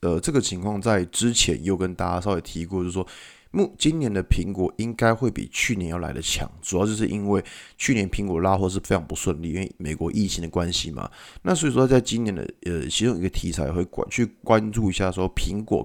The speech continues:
概念股今年的状况，呃，应该也会比去年要来得相对较好，所以这个我觉得也会是今年的一个题材啦。那只是说在最近目前的操作的话，还是会，呃，维持着就是大-，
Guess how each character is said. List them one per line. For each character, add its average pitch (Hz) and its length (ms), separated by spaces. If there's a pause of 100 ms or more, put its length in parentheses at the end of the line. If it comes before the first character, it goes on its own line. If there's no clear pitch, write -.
概 92 180
念 85 220
股 - 280
今 107 260
年 101 140
的 - 120
状 - 280
况， 82 200 (440)
呃， - 180
应 131 120
该 139 100
也 95 100
会 95 140
比 - 200
去 - 240
年 87 140
要 90 100
来 85 120
得 82 100
相 95 260
对 90 160
较 - 180
好， - 260
所 - 140
以 147 40
这 156 100
个 120 120
我 69 100
觉 - 180
得 90 100
也 - 100
会 107 200
是 104 240
今 101 240
年 95 140
的 73 80
一 67 60
个 85 120
题 - 260
材 - 240
啦。 - 180 (400)
那 175 100
只 113 140
是 120 60
说 127 140
在 127 140
最 117 220
近 107 180
目 104 180
前 92 140
的 85 60
操 92 280
作 92 200
的 60 60
话， 87 200
还 - 240
是 110 180
会， 98 480
呃， - 80 (220)
维 92 220
持 92 280
着 87 120
就 85 80
是 95 160 (680)
大-， 107 240